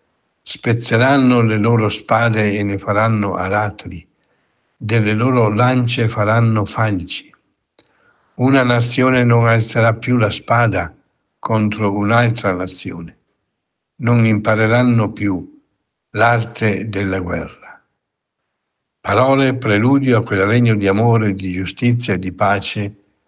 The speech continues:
che è la presenza stessa di Dio in mezzo a noi. Una presenza sicura e irrevocabile. E quanto di questa presenza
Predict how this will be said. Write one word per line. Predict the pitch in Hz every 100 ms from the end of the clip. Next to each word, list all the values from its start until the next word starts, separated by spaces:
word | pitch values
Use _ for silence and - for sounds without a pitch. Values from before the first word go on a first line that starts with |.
| _ _ _ _ _ _ _ _
che | - 113
è | 107
la | 104
presenza | 98 104 101 127 123 120
stessa | 113 - 107 - - 104
di | 92 92
Dio | 92 80 82 85 _ _ _ _
in | - 104
mezzo | 90 92 87 92
a | 90
noi. | 80 69 - _ _ _ _ _ _ _ _ _ _ -
Una | 113 107 104
presenza | 107 104 104 120 110 - 95
sicura | - 107 101 95 92 98 - _ _ _ _ _ _
e | - 104 98 - _
irrevocabile. | 135 131 110 104 95 90 - 82 - - - _ _ _ _ _ _ _ _ _ _ _ _ _ _ _ _ _ _
E | -
quanto | 113 123 113 95 85 - 85 85 -
di | - 104
questa | 95 101 - 101
presenza | 95 95 92 101 92 90 - 85